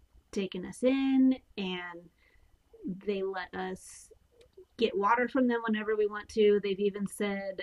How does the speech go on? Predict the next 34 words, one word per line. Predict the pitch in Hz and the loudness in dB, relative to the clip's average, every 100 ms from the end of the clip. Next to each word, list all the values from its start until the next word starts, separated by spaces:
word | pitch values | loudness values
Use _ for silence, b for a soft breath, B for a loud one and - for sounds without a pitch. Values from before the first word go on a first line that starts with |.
| - | -12
"Hey, | 214 285 226 - | -2 0 0 0
like, | 214 202 - | -2 -2 0
you | 220 | 0
know, | 202 196 196 | 0 -4 -4
our | 196 | -4
door's | 202 202 185 | -2 -2 -2
never | 185 170 170 | -4 -6 -8
locked. | 226 269 254 - - | 4 6 6 2 -6
If | 208 | -4
you | 208 | -2
need | 202 | -4
to | 185 | -4
come | 196 185 | -10 -8
take | 190 | -8
a | 180 | -10
shower, | - 247 247 240 214 | -6 -2 -2 0 -2
just | 202 - | -4 -8
walk | 196 - 269 | -10 -6 -2
in," | 269 247 226 226 | 2 2 0 -10
which, | 226 220 208 - - b b b _ | -2 0 0 -12 -18 b b b _
for | 277 | 12
me, | 294 370 | 12 12
I'm | 277 | 10
not | 254 254 | 6 4
that | 254 247 | 2 0
kind | 254 | -2
of | 214 | -2
person. | - 202 254 254 | -4 -4 2 2
I'm | 220 | 2
not | 208 208 | 0 -2
gonna | 214 202 190 - - 220 | -2 -2 -6 -12 -12 0
be | 214 | 4
like, | 202 190 - | 4 2 0
"Yeah, | 523 | 2